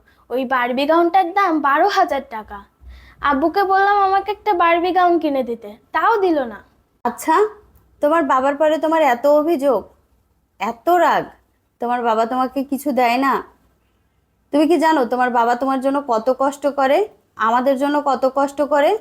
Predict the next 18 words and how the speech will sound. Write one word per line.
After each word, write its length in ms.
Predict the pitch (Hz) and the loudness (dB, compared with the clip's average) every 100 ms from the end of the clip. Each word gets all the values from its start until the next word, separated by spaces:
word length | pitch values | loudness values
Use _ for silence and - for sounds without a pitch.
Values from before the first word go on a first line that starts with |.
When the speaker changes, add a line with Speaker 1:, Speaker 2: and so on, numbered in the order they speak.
| - _ _ _ _ _ _ _ _ _ - | -6 _ _ _ _ _ _ _ _ _ -2
Speaker 2:
তোমার 220 | 269 285 285 | 0 2 2
বাবা 160 | 294 311 | 0 -2
সারা 240 | 269 254 269 233 277 | -2 0 0 0 -2
দিন 180 | 285 294 294 | 0 0 2
পরিশ্রম 460 | 247 247 - 233 214 208 | 0 -2 -6 -4 -4 -4
করে, 180 | 196 - _ _ _ _ _ | -4 -8 _ _ _ _ _
ক্লান্ত 360 | 277 277 302 294 320 | 0 2 2 0 2
হয়ে 160 | 311 262 226 | 4 2 0
যায়, 140 | 202 - | -2 -2
তারপরেও 600 | 233 247 262 269 269 277 254 262 226 | 0 0 0 0 2 2 0 -2 -4
আমাদের 300 | 247 247 254 | -2 -2 -2
জন্য 140 | 269 277 277 | -4 -4 -2
কত 260 | 247 247 - 285 | -4 -4 -4 -2
কিছু 200 | 262 226 214 | -4 -6 -4
করে, 180 | 214 190 196 | -2 0 0
তাই 120 | 220 226 | 0 0
না? 60 | 320 - _ _ _ _ _ _ _ - | -2 -6 _ _ _ _ _ _ _ -8
তুমি 140 | 240 | -6